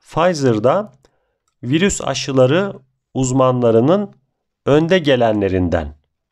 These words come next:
Phil Dormitzer şunu söyledi. İnnehu minel muşecci'. Burada arkadaşlar hu zamiri herhangi bir yere dönmüyor.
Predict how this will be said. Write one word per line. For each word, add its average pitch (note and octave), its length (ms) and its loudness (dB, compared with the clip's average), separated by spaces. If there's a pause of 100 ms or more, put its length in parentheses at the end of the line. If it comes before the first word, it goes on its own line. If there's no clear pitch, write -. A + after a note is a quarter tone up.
(240)
Phil F3+ 480 -4
Dormitzer C3+ 800 0 (200)
şunu F#3+ 280 -2
söyledi. F2+ 540 -4 (800)
İnnehu G3 460 0
minel F#3+ 280 2
muşecci'. G#2 600 -2 (340)
Burada D3 280 0
arkadaşlar C3 640 0
hu D3 220 -2
zamiri A2 560 0 (100)
herhangi A#2+ 420 0
bir G#2+ 80 0
yere G2 260 0
dönmüyor. C#3 500 2